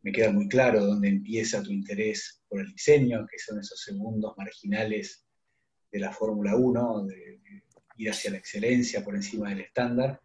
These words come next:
Pero también es verdad que en relativamente poco tiempo has desarrollado una obra muy vasta y muy diversa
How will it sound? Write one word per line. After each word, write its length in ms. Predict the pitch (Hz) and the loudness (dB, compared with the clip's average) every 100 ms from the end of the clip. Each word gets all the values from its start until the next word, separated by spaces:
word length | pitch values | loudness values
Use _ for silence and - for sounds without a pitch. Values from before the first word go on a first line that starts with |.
| _ | _
Pero 160 | - - | -6 -2
también 260 | 110 156 | 4 6
es 60 | 113 | 6
verdad 360 | 104 127 151 | 6 6 6
que 180 | 147 101 | 4 -2
en 180 | 92 - _ _ _ - | -2 -8 _ _ _ -10
relativamente 580 | 104 101 117 113 113 110 | -6 0 2 2 0 -2
poco 260 | - 113 113 | -2 2 2
tiempo 380 | 110 113 110 120 | 2 -2 4 4
has 60 | |
desarrollado 500 | 107 107 101 101 104 | 4 2 -2 0 2
una 180 | 104 98 | 2 2
obra 460 | 104 - 117 101 - - | 4 6 4 4 -2 -6
muy 160 | 107 104 | -2 0
vasta 260 | 113 113 | 0 -2
y 60 | 101 | -2
muy 160 | 104 | 0
diversa 640 | 101 113 127 120 135 143 | 2 4 6 6 4 4